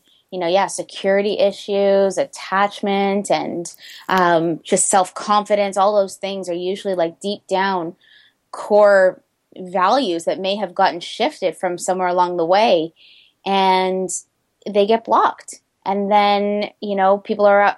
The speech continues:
insomniacs because they're, you know, they're thinking about the wrong kinds of things about themselves or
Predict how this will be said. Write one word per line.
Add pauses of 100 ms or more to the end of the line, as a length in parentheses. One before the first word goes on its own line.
(100)
insomniacs
because
they're,
you
know,
they're
thinking
about (520)
the
wrong
kinds
of
things
about
themselves
or